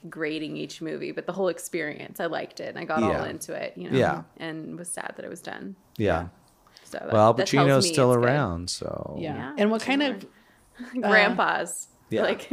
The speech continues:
Speaker 2: Yeah.
Speaker 3: Yeah.
Speaker 1: <laughs> Godfather grandpas.
Speaker 2: Mm-hmm.
Speaker 3: Yeah.
Speaker 1: <laughs>
Speaker 3: Um,
Speaker 2: The third one, he looked kinda old, but they
Speaker 1: Mm-hmm.
Speaker 2: did that.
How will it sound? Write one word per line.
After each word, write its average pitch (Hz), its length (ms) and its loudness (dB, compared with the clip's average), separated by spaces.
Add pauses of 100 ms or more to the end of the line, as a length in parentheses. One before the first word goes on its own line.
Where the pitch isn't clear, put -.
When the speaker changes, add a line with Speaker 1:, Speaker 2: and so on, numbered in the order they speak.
Speaker 2:
Yeah. 180 440 6
Speaker 3:
Yeah. 285 140 2
Speaker 1:
<laughs> 214 40 -8
Godfather 220 500 4
grandpas. 185 640 -6
Speaker 2:
Mm-hmm. 147 220 4
Speaker 3:
Yeah. 160 300 2 (320)
Speaker 1:
<laughs> 294 240 2
Speaker 3:
Um, 180 420 2
Speaker 2:
The 165 60 -4
third 151 260 4
one, 120 80 2
he 101 80 0
looked 98 160 -4
kinda 92 180 -4
old, 85 360 -6
but 90 320 -8
they 90 140 0
Speaker 1:
Mm-hmm. 82 60 -6
Speaker 2:
did 82 200 -6
that. 73 260 -10